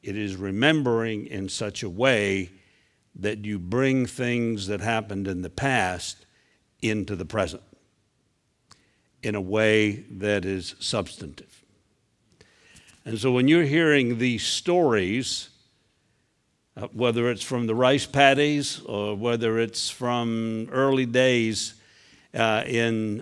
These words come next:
our history, uh, in our corporate history, in our corporate culture, when those are brought forward into this moment, they become yours.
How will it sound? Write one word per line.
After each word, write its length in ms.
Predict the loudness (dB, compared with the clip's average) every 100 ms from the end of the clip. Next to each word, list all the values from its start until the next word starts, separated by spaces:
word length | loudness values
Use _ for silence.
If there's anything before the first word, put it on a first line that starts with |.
| -4
our 320 | 0 0 0
history, 720 | 0 0 -2 -6 -6 -8 -12 -16 _ -14
uh, 200 | -10 -8
in 120 | -6 -4
our 140 | -6
corporate 480 | 0 2 2 0 -6
history, 540 | -8 -8 -12 -14 -10
in 120 | -6
our 180 | -4 -4
corporate 460 | -4 -4 -4 -8 -4
culture, 520 | 2 2 0 -8 -12 _ -20 -20 -20 -20 -10
when 280 | -4 -2 2
those 760 | 6 8 6 4 0 -4 -8 _
are 180 | -4 -2
brought 420 | 2 4 4 2
forward 720 | -6 0 4 4 4 2 0
into 320 | -2 -4 -2 0
this 320 | 2 2 -2
moment, 420 | -2 0 -2 -2
they 140 | -2
become 360 | -2 -4 -4 -2
yours. 440 | -4 -6 -10 -20